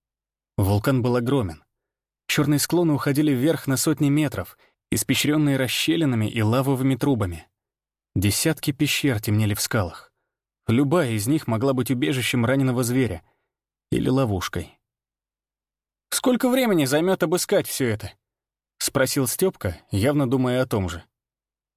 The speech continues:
«Неделя», — ответила Лана мрачно. «Минимум. И это если нас не убьют по дороге». Столько у нас не было.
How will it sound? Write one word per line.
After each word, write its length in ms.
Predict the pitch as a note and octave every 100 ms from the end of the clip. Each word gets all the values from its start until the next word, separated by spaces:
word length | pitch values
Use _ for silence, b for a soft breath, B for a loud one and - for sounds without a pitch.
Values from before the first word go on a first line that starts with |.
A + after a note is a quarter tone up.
| _ -
«Неделя», — 460 | C#3 C#3+ D3 - _ _ _ _ _ _
ответила 480 | - G#2 C#3 C3 G#2+
Лана 240 | G2+ A#2
мрачно. 480 | G#2+ F#2+ F2+ - G2 _ _ _ _ _ -
«Минимум. 520 | B2 C3 A2+ F2+ E2+ _ _ _ _ _ -
И 60 |
это 200 | C#3 D3
если 240 | C#3 C#3 C#3+
нас 240 | C3+ -
не 80 | C#3+
убьют 300 | B2+ A#2 -
по 80 | G#2+
дороге». 420 | G2+ G2 F2+ - _ _ _ _ _ _ _ _ _ _ -
Столько 440 | - - A2+ A2+
у 80 | A#2
нас 240 | G#2+ A2 A2+
не 140 | F2
было. 280 | E2 D#2